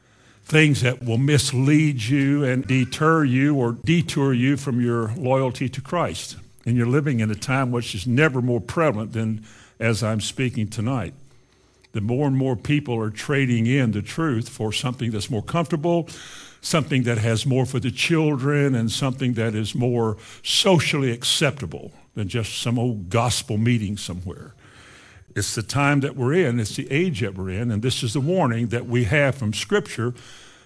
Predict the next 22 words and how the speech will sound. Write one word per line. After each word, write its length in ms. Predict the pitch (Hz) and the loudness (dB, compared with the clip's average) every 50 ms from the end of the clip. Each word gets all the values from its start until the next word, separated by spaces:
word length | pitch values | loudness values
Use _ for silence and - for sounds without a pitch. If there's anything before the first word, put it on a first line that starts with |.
| _ _ - | _ _ -2
not 220 | 120 127 156 196 | 2 2 4 4
only 220 | 208 202 185 165 139 | 4 2 2 2 0
for 160 | - - 131 | 0 0 2
this 260 | 120 185 190 185 - | 4 4 4 4 2
age, 260 | 147 123 123 131 120 | 2 2 2 2 2
but 220 | 104 131 131 127 - | 0 -2 -4 -4 -4
for 160 | - 123 117 | -4 0 2
every 340 | 123 143 147 156 143 147 - | 2 2 2 2 0 0 0
age 560 | 143 139 139 139 143 135 - - - - - | 0 2 2 2 2 0 -2 -6 -6 -6 -4
since 320 | - - 151 139 - - | -2 0 -2 -2 -2 -4
this 300 | - - 135 123 - - | -4 -2 -2 -2 -2 -2
was 180 | - 117 101 - | -6 -6 -6 -4
recorded. 460 | 107 104 - - 180 175 147 110 107 | -6 -6 -4 -2 0 0 2 0 0
And 100 | 104 110 | 0 0
in 120 | 113 117 104 | 0 0 0
verse 280 | 120 120 123 117 - | 0 0 0 0 -2
eleven, 440 | 117 104 131 139 160 175 185 175 165 - - - - - - - - - - - - _ _ _ _ _ _ _ - | 0 4 4 4 4 4 0 -2 -4 -8 -12 -20 -20 -20 -20 -20 -20 -20 -20 -20 -20 _ _ _ _ _ _ _ -8
Second 340 | - - 139 - 143 123 - | -2 -2 -2 0 0 -2 0
Corinthians 500 | - 135 127 - - 117 113 113 - - | 0 0 0 0 0 -2 -2 -2 -4 -2
two, 160 | - 165 180 | 0 0 2
he 100 | 185 160 | 2 2
said, 460 | 123 - - 147 143 135 123 - - | 0 0 0 0 0 0 -4 -8 -16